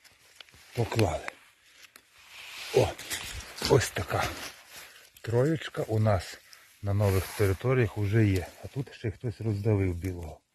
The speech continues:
Ну це не я точно, але роздушений. Ось, бачите.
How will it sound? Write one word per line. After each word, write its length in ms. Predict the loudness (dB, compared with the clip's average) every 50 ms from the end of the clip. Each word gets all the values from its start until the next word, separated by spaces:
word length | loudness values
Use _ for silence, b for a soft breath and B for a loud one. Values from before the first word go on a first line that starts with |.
| _ _ _ _ _ _ _ -10
Ну 140 | -8 -8 -6 -2
це 120 | 0 0
не 160 | 2 2 0 2
я 180 | 2 0 0
точно, 520 | -2 -4 -6 -6 -6 -6 -8 -8 -8 -8 -8 B B B B B B B B B B _ -4
але 320 | -2 0 2 2 2 0 -2 -4 -8 -18 -12 -8
роздушений. 800 | -2 0 0 0 0 -2 -4 -6 -8 -8 -14 -16 -18 -20 B B B B B B B B B B B B B -12 -10
Ось, 200 | -10 -10 -10 -10 -8
бачите. 440 | -6 -4 -4 -4 -6 -10 -14 -16